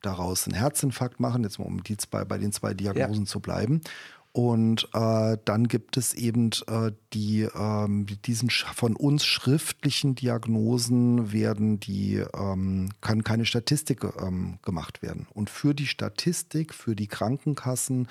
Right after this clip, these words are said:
Speaker 1: äh, für den Risikostrukturausgleich, der da hinten dran hängt,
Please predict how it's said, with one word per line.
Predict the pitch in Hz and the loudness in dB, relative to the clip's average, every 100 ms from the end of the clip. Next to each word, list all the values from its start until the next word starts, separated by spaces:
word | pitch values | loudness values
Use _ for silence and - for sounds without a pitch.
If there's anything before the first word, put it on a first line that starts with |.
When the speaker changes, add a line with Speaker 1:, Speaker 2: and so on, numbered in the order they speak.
| - - - | -8 -16 -4
Speaker 1:
äh, | 113 | -2
für | 104 - | -2 -2
den | 107 110 | 0 2
Risikostrukturausgleich, | 117 127 117 113 - 107 - 160 170 127 131 - 120 117 | 2 0 -2 -4 -4 -10 -6 -2 0 0 -4 -2 -2 -2
der | 123 | -4
da | 117 | -2
hinten | 101 117 117 117 | 0 -2 0 -2
dran | 113 110 110 | 0 0 2
hängt, | 113 113 | 2 0